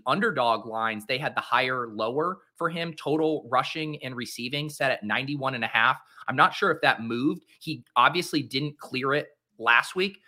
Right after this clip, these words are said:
but he cleared it in week one, and I think he had cleared it every single game dating back to October last year. Like, it's just a number he sails over basically every time, but because of this recent performance, and I gotta shout out, uh, Zandamir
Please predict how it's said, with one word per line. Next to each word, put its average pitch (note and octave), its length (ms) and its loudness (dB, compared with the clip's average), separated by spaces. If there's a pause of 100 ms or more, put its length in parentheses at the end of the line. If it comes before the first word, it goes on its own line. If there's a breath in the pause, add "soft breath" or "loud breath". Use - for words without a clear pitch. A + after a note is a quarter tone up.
(140)
but D#3 80 4
he D3 60 0
cleared F3+ 320 2
it G#3 100 2
in D#3 120 -4
week D3+ 200 2
one, C#3+ 220 0
and D3+ 140 -2
I C3+ 60 0
think F3 200 -12
he F#3+ 80 -4
had D3+ 100 -4
cleared D#3 320 -2
it - 100 -4 (100)
every E3+ 260 2
single F3 380 -4
game C#3 500 -4 (240)
dating D3 440 0
back B2 300 2 (100)
to C3 520 -4
October A2+ 760 -4 (100)
last B2 400 4
year. G#2+ 240 -4 (160 loud breath)
Like, D#3 160 8
it's D#3 120 2
just G3 180 -2
a F3+ 40 0
number D#3 280 2
he D3+ 140 -6
sails C3+ 440 0
over A#2 440 0 (200 loud breath)
basically C3+ 540 0
every C#3+ 300 2
time, A#2 540 0 (140 soft breath)
but D3 120 2
because D#3 340 -2
of D3+ 100 -6
this C#3 220 -6
recent C#3 260 -6
performance, C3 460 -4
and B2+ 80 -2
I A#2+ 60 0
gotta B2+ 160 6
shout B2 260 4
out, A2+ 160 4
uh, G#2+ 160 2 (240 loud breath)
Zandamir A#2+ 540 0